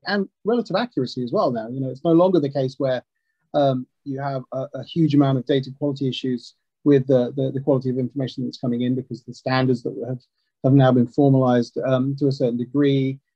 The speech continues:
Uh, you know, there are file formats and, and, and other, um, rigorous processes that, that, that help, um, structure the information that was, that we're starting to consume. And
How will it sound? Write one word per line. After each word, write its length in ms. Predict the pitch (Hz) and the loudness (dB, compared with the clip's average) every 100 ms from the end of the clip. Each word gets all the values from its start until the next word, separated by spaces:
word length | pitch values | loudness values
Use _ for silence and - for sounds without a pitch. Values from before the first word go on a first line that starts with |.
| _ - | _ -2
Uh, 200 | 147 135 | 0 0
you 140 | 139 | -2
know, 120 | 135 131 | -4 -4
there 140 | 123 | -6
are 80 | 123 | -6
file 240 | 147 139 139 | -2 -2 -2
formats 480 | 143 135 127 123 - | -6 -6 -6 -10 -12
and, 220 | 120 123 135 | -8 -6 -4
and, 200 | 123 123 | -4 -4
and 140 | 131 135 | -2 0
other, 360 | 143 139 123 _ _ _ - | 4 4 2 _ _ _ 0
um, 400 | 127 120 113 - _ _ _ _ _ - - | 2 2 -4 -12 _ _ _ _ _ -20 -14
rigorous 600 | 143 139 147 143 120 - - | -2 0 2 2 -2 -8 -12
processes 640 | - 156 143 127 - 123 113 | -4 -4 -2 -6 -8 -10 -6
that, 200 | 156 - - | -8 -6 -4
that, 160 | 135 - - | -4 -6 -12
that 120 | 147 _ - | -12 _ -4
help, 340 | 151 139 - _ | 0 0 -2 _
um, 340 | 147 131 123 120 _ _ _ | 2 4 2 -2 _ _ _
structure 680 | - - 175 - - 135 117 _ _ _ _ _ _ _ _ - 127 | -14 0 2 2 0 -2 -2 _ _ _ _ _ _ _ _ -14 -2
the 120 | 135 | -2
information 540 | 135 131 127 131 131 | 0 -2 -4 -4 -4
that 100 | 127 | -4
was, 220 | 127 127 - | -6 -10 -6
that 80 | 139 | -4
we're 120 | 139 | -2
starting 320 | 135 135 131 131 | 0 0 0 -4
to 140 | - | -4
consume. 460 | 123 - 208 165 - _ _ _ _ _ _ - | -4 -2 -2 -4 -8 _ _ _ _ _ _ -2
And 220 | 165 | 0